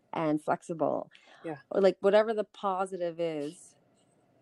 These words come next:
Speaker 1: Like, if you find yourself,
Speaker 2: Yeah.
Speaker 1: you know, getting into those negative descriptions, flip it to the positive.
Speaker 2: Yes, I like that.
Speaker 1: Yeah.
Speaker 2: Hmm, I was even just thinking, if someone really did have chronic pain, let's say, in their arm, and they
Speaker 1: Mm-hmm.
Speaker 2: could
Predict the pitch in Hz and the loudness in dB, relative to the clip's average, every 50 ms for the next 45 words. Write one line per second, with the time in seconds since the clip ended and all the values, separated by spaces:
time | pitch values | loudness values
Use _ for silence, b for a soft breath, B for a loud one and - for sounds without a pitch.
0 | _ _ _ _ _ - 180 190 - 208 185 - 202 - 196 185 185 190 185 185 | _ _ _ _ _ -4 -2 -2 -2 -4 -6 -6 -4 0 2 2 2 2 0 -2
1 | - - 175 165 - _ _ - 202 196 - - - 185 180 170 160 160 160 160 | 0 2 2 2 0 _ _ -8 -8 -8 -8 -6 -4 -4 -2 0 0 0 -2 -2
2 | 160 165 - 165 156 165 165 160 160 160 156 160 156 151 143 147 147 147 147 147 | -2 -2 0 0 0 0 0 0 0 0 0 0 0 -2 0 0 2 2 2 2
3 | 180 202 208 202 - 226 - - - 226 - - 247 240 226 - - _ _ _ | 0 -2 -2 -4 -6 -10 -8 -6 -6 -6 -2 -2 -2 -2 -2 -4 -8 _ _ _
4 | - - 180 175 - 170 - - - 165 151 151 - 147 139 147 147 - - - | -4 0 0 0 2 0 -8 -6 -6 -8 -6 -6 -4 -2 -2 -2 -2 -4 -8 -10
5 | - _ _ _ _ _ _ _ - 185 190 - - - - - - 160 170 170 | -10 _ _ _ _ _ _ _ 6 8 8 8 8 4 -8 -12 -8 -6 -4 -2
6 | 175 202 - - 175 131 117 - _ _ _ _ _ _ _ _ _ _ _ _ | -2 -2 -2 -4 -6 -6 -6 -8 _ _ _ _ _ _ _ _ _ _ _ _
7 | _ - 190 180 156 139 - - _ - 208 226 233 240 233 220 202 190 175 156 | _ 0 2 4 4 4 2 -2 _ -4 -4 -2 -2 -2 -2 -2 -2 -4 -2 -2
8 | 139 180 196 202 190 220 214 240 240 226 220 202 - - 196 196 185 - 214 185 | 0 2 0 0 0 -2 -4 -4 -4 -6 -6 -8 -6 -6 -6 -6 -6 -6 -8 -8
9 | 175 170 - - 208 226 247 240 180 151 175 180 180 175 160 - 175 175 165 160 | -8 -8 -6 -4 -4 -2 -4 -4 -4 -2 -4 -4 -4 -4 -4 -4 -4 -4 -2 -2
10 | 160 156 156 - - 160 156 160 160 - - - 156 151 156 160 165 160 - - | -4 -4 -4 -6 -8 -8 -8 -8 -10 -12 -8 -6 -6 -4 -6 -8 -10 -12 -12 -10
11 | 135 151 - - - 170 151 151 165 165 170 151 139 135 139 151 151 156 202 208 | -10 -10 -8 -4 -2 0 0 0 0 -2 -4 -4 -4 -4 -4 -4 -4 -4 -6 -8
12 | B B B B B B B B B B B B B _ - 196 202 175 165 165 | B B B B B B B B B B B B B _ 4 6 6 8 6 6
13 | 208 | 2